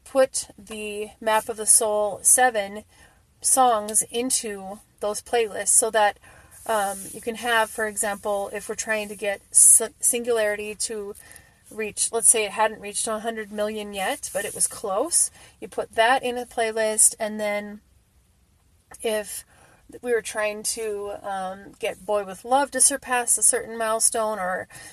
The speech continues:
um, Epiphany, or one of those, or, um, what are some of the other ones that I, I don't even know.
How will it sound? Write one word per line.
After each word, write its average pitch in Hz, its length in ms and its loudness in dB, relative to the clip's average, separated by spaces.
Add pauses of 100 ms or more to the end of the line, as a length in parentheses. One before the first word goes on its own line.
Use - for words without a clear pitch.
(180)
um, 196 280 -2
Epiphany, 247 840 -4
or 202 600 -4
one 220 160 -4
of 220 120 -4
those, 214 580 0 (400)
or, 202 500 -2
um, 196 640 -6 (380)
what 240 100 -8
are 226 60 -8
some 220 180 0
of 214 60 -8
the 214 80 0
other 208 180 0
ones 196 360 -6
that 185 440 -4 (240)
I, 202 180 -8
I 226 120 -4
don't 240 100 -6
even 240 240 -4
know. 190 320 -4